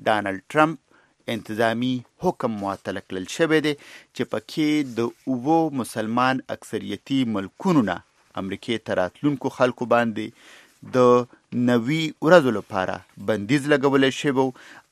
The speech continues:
او امریکې ته د راتلونکو کډوالو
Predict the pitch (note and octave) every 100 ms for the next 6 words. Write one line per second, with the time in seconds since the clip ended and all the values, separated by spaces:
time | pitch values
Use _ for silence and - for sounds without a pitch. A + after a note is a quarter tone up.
0 | - B2+ B2+ B2 - _ _ - C3 A#2+
1 | A#2+ D#3+ D3+ C#3+ B2 G#2+ G2+ G2+ - C3
2 | C3 A2 G#2+ - G2+ G2+ C#3 B2